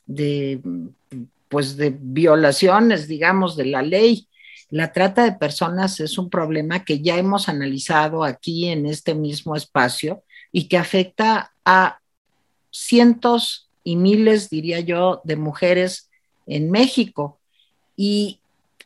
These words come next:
que el presidente lo niegue, pues es otro más de sus otros datos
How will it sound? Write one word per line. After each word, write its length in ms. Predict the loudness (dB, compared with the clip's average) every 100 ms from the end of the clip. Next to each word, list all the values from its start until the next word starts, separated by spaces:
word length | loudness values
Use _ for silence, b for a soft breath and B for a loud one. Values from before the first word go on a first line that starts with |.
| -2
que 140 | 0
el 100 | 2
presidente 720 | 0 -2 0 2 2 2 2
lo 400 | 4 4 2 2
niegue, 640 | 2 4 6 4 2 -2 -4 _
pues 260 | -6 -2 0
es 240 | 0 -2 0
otro 340 | 0 2 2
más 380 | 2 0 -4 -6
de 140 | -8
sus 320 | -8 -6 -4 -2
otros 400 | -4 -2 -2 0
datos 540 | 0 -2 -8 -10 -12